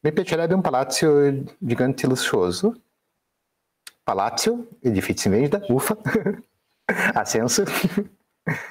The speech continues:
anche c'era, c'era la città Pordenone, ma, ah, no, è la stessa cosa. Ah, sbaglio mio. Va bene, non sono sempre che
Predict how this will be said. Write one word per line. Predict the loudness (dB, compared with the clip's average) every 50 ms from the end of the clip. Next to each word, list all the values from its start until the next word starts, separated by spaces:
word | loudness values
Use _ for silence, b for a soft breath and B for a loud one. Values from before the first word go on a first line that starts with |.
| B B B _ _ _ _ -20 -20 -20 -20 _ _ -14 -14 -14 _ _ _ _ _ _ -2 0 2
anche | 2 0 0 0 0 0 0 0
c'era, | -2 -2 -4 -4 -2
c'era | -2 -2 -2 -2
la | -2
città | -2 -2 -4 -2 -2 -2
Pordenone, | -2 0 0 2 2 2 2 2 2 4
ma, | 4 2 2 2 2 2 0 0 -4 -6 -12 _ -4
ah, | -2
no, | 0 2 4
è | 2
la | 2
stessa | 2 0 -2 -2 0
cosa. | 0 0 0 0 -2 -10 -20 _ _ _ _ _
Ah, | -4 -2 -2 -2 -4 -8 -18 _ _ _ _ _ _ _ _ _ _ _ _ _ _ _ _ _ _ _ _ _ _ _
sbaglio | -8 -2 0 0 2 2 2
mio. | 4 2 2 0 -2 -8 -18 -18 -18 _ _ _ _ _ -20 -20 -20 _ _ _ _ _ _ _ -20 _ _ _ _ _ _ _ _ -6
Va | -2 0 2 2
bene, | 4 4 2 2 -2 -2 -2
non | -2 -2
sono | 0 0 0 0 0 -2
sempre | -2 -4 -2 0 0 0 0 -2 -4
che | -2 0 -2 -2 -2